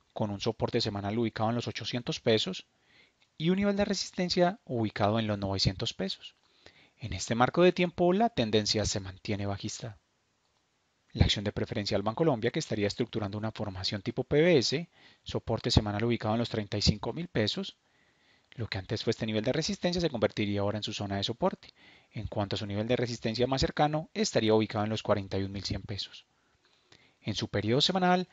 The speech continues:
se mantiene la tendencia alcista. La acción de Preferencial Cementos Argos, con un soporte semanal ubicado en los tres mil quinientos pesos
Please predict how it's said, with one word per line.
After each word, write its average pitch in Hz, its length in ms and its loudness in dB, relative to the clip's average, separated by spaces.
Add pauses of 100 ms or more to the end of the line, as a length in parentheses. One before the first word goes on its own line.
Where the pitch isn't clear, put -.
(100)
se - 200 -4
mantiene 110 520 -2
la 98 180 -2
tendencia 98 560 -4
alcista. 104 500 -8 (1500)
La - 100 8
acción - 200 2
de 104 80 -2
Preferencial 107 480 -4
Cementos 120 420 -2
Argos, 117 260 0
con 127 100 -6
un 107 80 -4
soporte 117 380 -2
semanal 104 340 0
ubicado 113 280 0
en 120 60 0
los 117 120 -2
tres 104 200 -4
mil 120 120 -6
quinientos 151 400 -4
pesos 123 480 2